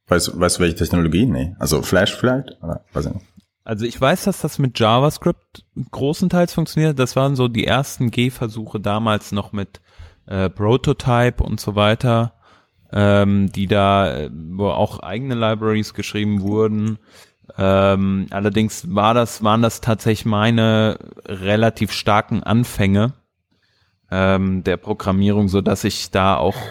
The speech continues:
Speaker 2: damals noch nicht so hundert Prozent dann an der Technologie dahinter interessiert war, sondern eher an dem,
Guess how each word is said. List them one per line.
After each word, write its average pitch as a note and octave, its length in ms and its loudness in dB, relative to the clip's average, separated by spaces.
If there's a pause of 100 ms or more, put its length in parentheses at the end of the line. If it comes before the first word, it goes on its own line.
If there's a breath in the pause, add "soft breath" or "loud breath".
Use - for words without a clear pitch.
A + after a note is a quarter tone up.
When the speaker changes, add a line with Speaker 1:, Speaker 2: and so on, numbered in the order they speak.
(160)
Speaker 2:
damals F#2 600 0
noch G2 80 4
nicht G2 180 2
so F#2 160 -2
hundert G2+ 280 2
Prozent F#2 500 -2
dann F#2 180 2
an F2 220 0
der F#2 160 0
Technologie F#2+ 640 0
dahinter G2 600 2
interessiert F#2 640 -8
war, G2+ 240 -4
sondern G2 320 -2
eher F#3 300 0
an G2 160 0
dem, F#2+ 320 0